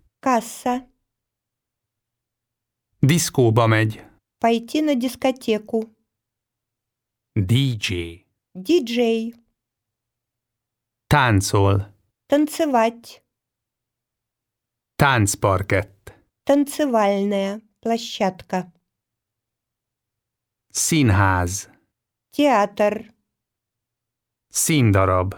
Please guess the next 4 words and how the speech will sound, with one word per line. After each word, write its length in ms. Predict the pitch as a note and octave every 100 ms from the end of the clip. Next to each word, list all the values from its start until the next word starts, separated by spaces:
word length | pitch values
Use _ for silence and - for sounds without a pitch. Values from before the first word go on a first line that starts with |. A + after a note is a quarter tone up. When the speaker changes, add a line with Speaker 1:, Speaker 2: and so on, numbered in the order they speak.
| - _ _ _ _
Speaker 1:
Пьеса. 720 | C4+ B3 B3+ A3 - A#3 A3+ A3+ _ _ _ _ _ _ _ _ _ _ _ _ _ _ _ _ _ _ -
Speaker 2:
Díszlet. 840 | A#2+ C#3 C#3 - - F#2 - - - -
Speaker 1:
Декорация. 1080 | F3+ C4 D4+ D4 A3+ A3+ - B3 A3+ A3+ A#3 - _ _ _ _ _ _ _ _ _ _ _ _ _ _ _ _ _ _ -
Speaker 2:
Reflektor. 960 | C3 D3+ - G#2 F#2 - G2 F2+ F#2